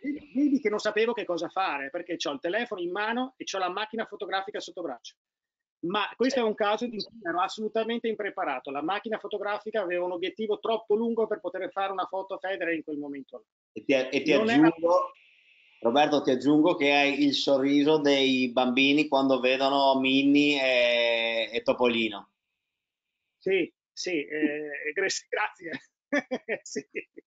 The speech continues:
Speaker 1: Eh, è vero, eh, eh, sono in adorazione, no? Quasi, più o meno è una cosa di questo genere qua. Eh, questo è stato il giorno <laughs> dopo, quando ho vinto il ventesimo slam, che ci hanno portato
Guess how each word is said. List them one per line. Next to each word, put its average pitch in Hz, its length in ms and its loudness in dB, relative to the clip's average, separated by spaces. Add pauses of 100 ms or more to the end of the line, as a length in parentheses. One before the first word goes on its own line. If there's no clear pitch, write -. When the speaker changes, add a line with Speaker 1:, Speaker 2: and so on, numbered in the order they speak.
(300)
Speaker 1:
Eh, 330 540 -4 (220)
è - 140 -8
vero, - 400 -4
eh, 165 440 -4
eh, 151 40 -4
sono 202 240 -4
in 214 80 0
adorazione, 208 600 -2
no? 170 200 -4
Quasi, 156 320 -4
più 190 120 -4
o 180 40 -8
meno 202 200 -4
è 175 40 -2
una 160 120 -4
cosa 175 200 -2
di 160 100 -4
questo 160 280 -10
genere 151 320 -6
qua. 117 200 -16 (720)
Eh, - 80 -12
questo 185 300 -6
è 147 360 -12
stato 185 280 -8
il 170 80 -8
giorno 233 440 0
<laughs> 151 220 -4
dopo, 220 140 -8
quando 196 260 -6
ho 180 100 -4
vinto 175 460 -10 (240)
il 160 140 -6
ventesimo 180 640 -4
slam, 208 680 -6
che 147 760 -6
ci - 120 -10
hanno 170 260 -6
portato 165 840 -6